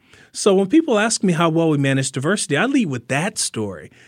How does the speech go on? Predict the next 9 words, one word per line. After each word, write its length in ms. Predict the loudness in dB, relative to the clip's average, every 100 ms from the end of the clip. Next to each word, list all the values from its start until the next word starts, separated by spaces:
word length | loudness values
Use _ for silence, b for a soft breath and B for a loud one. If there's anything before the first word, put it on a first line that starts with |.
| B
And 160 | -2 0
that 160 | 0 0
gets 240 | -4 0
them 220 | -2 0
thinking 400 | 0 0 2 0
right 180 | 2 2
out 220 | 2 0
the 80 | -2
gates, 500 | 0 2 2 -4 -10